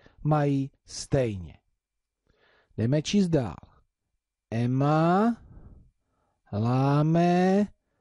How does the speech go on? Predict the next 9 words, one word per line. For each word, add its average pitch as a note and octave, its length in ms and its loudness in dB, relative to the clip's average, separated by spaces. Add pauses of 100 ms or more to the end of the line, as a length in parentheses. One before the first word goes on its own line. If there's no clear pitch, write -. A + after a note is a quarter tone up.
(180)
nula D3 320 2
košťat. G#2+ 560 -4
V - 40 -20
podstatě - 540 -4 (180)
vlastně A#2+ 300 -2
neláme D3 480 2
žádné B2 480 -2
koště. - 440 -16 (840)
Matýsek D#3 1400 0